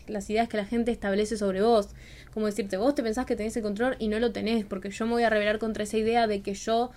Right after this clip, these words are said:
como fui así un año, voy a ser así el resto de mi vida, ¿entienden?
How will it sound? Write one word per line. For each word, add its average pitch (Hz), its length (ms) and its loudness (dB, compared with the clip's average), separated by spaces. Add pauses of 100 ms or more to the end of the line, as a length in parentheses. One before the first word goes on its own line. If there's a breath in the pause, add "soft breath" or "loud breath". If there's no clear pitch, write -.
(160 loud breath)
como 202 220 -2
fui 220 320 -2
así 233 360 0
un 240 200 0
año, 254 320 2
voy 214 140 2
a 208 100 0
ser 226 140 -2
así 220 360 -2
el 208 160 -2
resto 220 300 -2
de 208 80 2
mi 185 100 0
vida, 196 460 0
¿entienden? 196 640 2